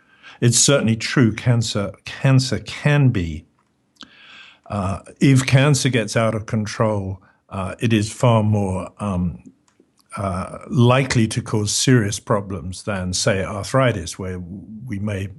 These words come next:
perhaps end up in a wheelchair, but we're still here. Um, so cancer, I, I think the best way of looking at it is that it's a complex, multifactorial process. Um,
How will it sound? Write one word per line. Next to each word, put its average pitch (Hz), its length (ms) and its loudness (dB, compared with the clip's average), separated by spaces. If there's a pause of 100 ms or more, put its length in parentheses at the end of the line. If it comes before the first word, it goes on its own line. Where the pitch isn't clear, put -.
(180)
perhaps 104 320 -2
end 104 200 -2
up 101 140 -6
in 101 80 0
a 101 80 -2
wheelchair, 123 600 4
but 98 160 -4
we're 95 120 -6
still 95 300 -4
here. 90 440 -6 (680)
Um, 98 420 -4
so 120 520 4 (760)
cancer, 143 720 2
I, 120 320 -2
I 127 140 -4
think - 500 2
the 139 80 0
best 147 320 0
way 127 120 6
of 117 80 2
looking 117 340 0
at 104 180 -2
it 104 140 -4
is 101 200 -4
that 107 120 -2
it's 95 200 -6
a 110 60 -4
complex, 135 800 0
multifactorial 120 1160 0
process. 98 840 -2 (460)
Um, 98 580 0